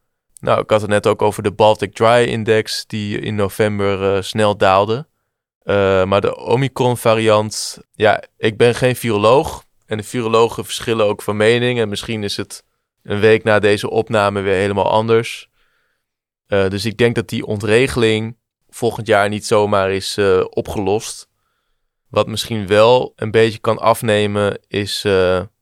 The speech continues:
de enorme inflatie. Ik denk dat het de komende paar maanden nog wel doorgaat. Maar op een gegeven moment hebben heel veel bedrijven weer meer voorraden.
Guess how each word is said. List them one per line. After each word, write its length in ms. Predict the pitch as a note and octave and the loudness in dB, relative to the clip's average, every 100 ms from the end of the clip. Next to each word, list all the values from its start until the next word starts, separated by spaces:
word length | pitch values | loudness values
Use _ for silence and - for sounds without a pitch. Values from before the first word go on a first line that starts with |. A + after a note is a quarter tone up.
| _ _ _ - | _ _ _ -6
de 160 | G#2 | -4
enorme 400 | - G#2 G#2+ G#2 | -2 0 0 0
inflatie. 760 | - G2 A2+ G#2+ - - C#3 - | -6 -4 0 0 0 -6 -10 -12
Ik 180 | - G2 | -12 -4
denk 180 | G#2+ G#2+ | -4 -2
dat 120 | G2+ | -6
het 120 | G#2+ | -6
de 80 | G#2 | -8
komende 520 | - A2+ G#2+ G2+ G2 - _ | 0 0 0 -2 -8 -12 _
paar 220 | - G#2 G#2+ | 0 0 2
maanden 400 | G#2 A2 G#2 G2+ | 2 2 0 -2
nog 180 | G2 | -4
wel 300 | G#2 G2 G2 | 0 0 0
doorgaat. 680 | F#2+ A2+ C3 D3 D#3+ - - _ _ _ _ _ _ _ _ _ - | 0 -2 -2 -2 -4 -8 -20 _ _ _ _ _ _ _ _ _ -4
Maar 300 | G#2 G2+ A2 | 0 2 2
op 180 | A#2 G#2+ | 0 -4
een 60 | |
gegeven 360 | - A#2 B2+ A#2 | 0 0 2 -2
moment 540 | A2 A2+ A#2 - - _ _ _ | 0 0 0 -4 -14 _ _ _
hebben 340 | - G2+ A#2+ A#2+ | -10 -2 0 0
heel 240 | A2 G#2+ | 2 0
veel 160 | A2+ G2+ | 0 -4
bedrijven 540 | G#2 G2+ G#2 G#2+ G2+ | -2 2 2 0 -2
weer 180 | G2 G2 | -4 -2
meer 240 | G2 G2+ | -2 -2
voorraden. 720 | - A2 G#2+ F#2 E2+ - - | -2 0 0 -2 -4 -6 -8